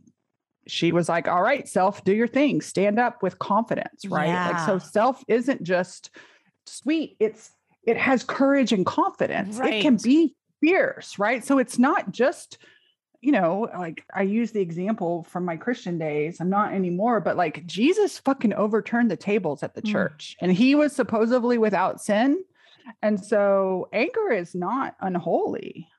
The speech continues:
Speaker 2: Mm-hmm.
Speaker 1: There's a courage and a boundary. When you gotta be fierce, you gotta be fierce.
Speaker 2: Right.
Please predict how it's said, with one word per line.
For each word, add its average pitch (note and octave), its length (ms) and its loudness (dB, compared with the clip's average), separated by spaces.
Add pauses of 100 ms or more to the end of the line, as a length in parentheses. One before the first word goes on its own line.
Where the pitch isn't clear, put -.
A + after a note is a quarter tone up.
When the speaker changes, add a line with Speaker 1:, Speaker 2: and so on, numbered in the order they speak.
Speaker 2:
Mm-hmm. F#3+ 480 2
Speaker 1:
There's G3 220 0
a G3 80 -4 (140)
courage A3+ 600 0
and F3+ 160 -2
a D#3 320 -4 (180)
boundary. G3 720 2 (560)
When G3+ 180 4
you G#3+ 120 4
gotta A#3+ 220 0
be B3 140 2
fierce, D4+ 360 -2
you - 60 -6
gotta A#3 240 0
be G3+ 100 -6
fierce. - 460 -6
Speaker 2:
Right. G3+ 540 -4